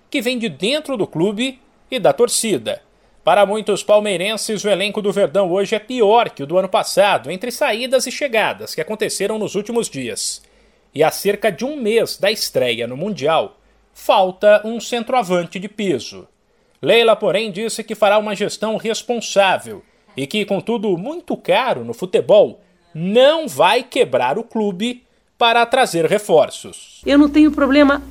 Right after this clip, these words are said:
Speaker 2: absolutamente nenhum de falar não, não é possível, não vou fazer, porque não é bom para o Palmeiras. Eu só vou trabalhar, eu só vou fazer o que for o melhor para o Palmeiras.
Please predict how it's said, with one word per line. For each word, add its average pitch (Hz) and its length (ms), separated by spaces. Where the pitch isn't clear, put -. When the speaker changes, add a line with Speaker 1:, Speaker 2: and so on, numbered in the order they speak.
Speaker 2:
absolutamente 262 880
nenhum 294 540
de 240 100
falar 214 420
não, 247 560
não 254 200
é 233 60
possível, 294 720
não 269 260
vou 247 140
fazer, 269 500
porque 453 300
não 403 200
é 415 80
bom 349 260
para 359 180
o - 40
Palmeiras. 330 640
Eu 339 120
só 330 180
vou 359 260
trabalhar, 226 760
eu - 60
só 269 200
vou 349 200
fazer 269 560
o 262 80
que 285 140
for 294 220
o 294 40
melhor 262 420
para 269 280
o - 20
Palmeiras. 160 640